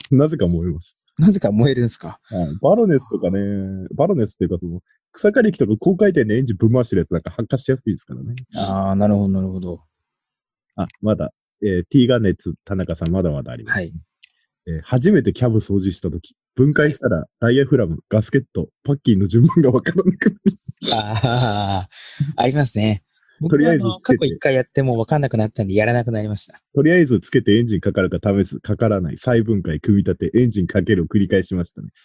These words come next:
Speaker 1: 私だけ。これあるあるですね。
Speaker 2: あるあるですね。
Speaker 1: あるある。
Speaker 2: 僕それでちょっと、もうちょっと折れた方なんで。
Speaker 1: <laughs> まあね、多分これツーサイクルのことだと思うんですね。
Speaker 2: あ、そうですね。
Speaker 1: うん。あのね、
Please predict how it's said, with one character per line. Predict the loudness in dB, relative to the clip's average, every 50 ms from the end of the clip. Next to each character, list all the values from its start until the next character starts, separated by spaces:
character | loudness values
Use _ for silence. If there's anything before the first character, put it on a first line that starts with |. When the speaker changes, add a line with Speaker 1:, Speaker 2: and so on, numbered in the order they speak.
| _ -6
Speaker 1:
私 | -4 -2 -2 -2 -2 -2 -4
だ | -6 -6
け。 | -6 -12 -14 -16 _ _ _ -10 -4
こ | -2 -2
れ | -2
あ | 0 0 0
る | 2 2 2
あ | 2 0
る | 0
で | -2 -4 -6
す | -8 -12
ね。 | -14 -8
Speaker 2:
あ | -4 -2 0
る | 0
あ | 0 0
る | 0
で | -2 -2
す | -4 -2 0
ね。 | 0 0 0 0 -2 _ _ -14
Speaker 1:
あ | -12 -10
る | -8 -8
あ | -8
る。 | -8
Speaker 2:
僕 | -6 -2 0
そ | 2 2 4
れ | 4
で | 2 0
ち | 0 0
ょ | -4
っ |
と、 | 0 0 0 2
も | 2 0 0 0
う |
ち | 0
ょ | 0
っ |
と | 2 2
折 | 2 2
れ | 2
た | 0 -2 -4
方 | -4 -2 -2 -2
な | -2 -2
ん | -6 -6
で。 | -6 -6 -6 -8 _ _ _ -2
Speaker 1:
<laughs> | -2 -2 -2 -4 _ _ 0 0 0 -2 -14 -16 _ _ -20 -20 _ -16 -16 -16 -14 _ 0
ま | 2 2 2
あ | 2
ね、 | 2 0 -2 -2 -4 _ -4
多 | -2 0
分 | 0 0
こ | 0 0
れ | -2
ツ | -2 0 2 2
ー | 2
サ | 4 2 2
イ | 2
ク | 2 2
ル | 2
の | 2 0
こ | -2 -2
と | 0 0
だ | 0
と | 0 0
思 | 0 0
う | 0
ん | -2
で | -4
す | -4
ね。 | -4 -4 -4 -6 _ -4
Speaker 2:
あ、 | -4 -2
そ | 2 2 2
う | 0
で |
す | 0 0
ね。 | 0 2 2 2 0 -4 -8 _ -14
Speaker 1:
う | -12 -10 -10 -8 -10 -10 -12 -14 _ _ -6
ん。 | -4
あ | -4
の | -2 -2 -2
ね、 | 0 0 0 -2